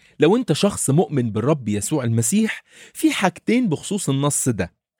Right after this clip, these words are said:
هقولهم بسرعة جدًا. لفت نظري ليهم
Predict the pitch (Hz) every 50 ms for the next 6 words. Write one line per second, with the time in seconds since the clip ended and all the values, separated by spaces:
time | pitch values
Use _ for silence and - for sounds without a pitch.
0 | _ _ _ - 240 277 277 349 311 262 170 143 139 - - 160 156 151 156 165
1 | 180 175 107 82 82 - - _ _ _ _ - - - - - - 240 269 -
2 | 240 196 - 185 202 190 185 160 131 123 131 170 202 196 185 170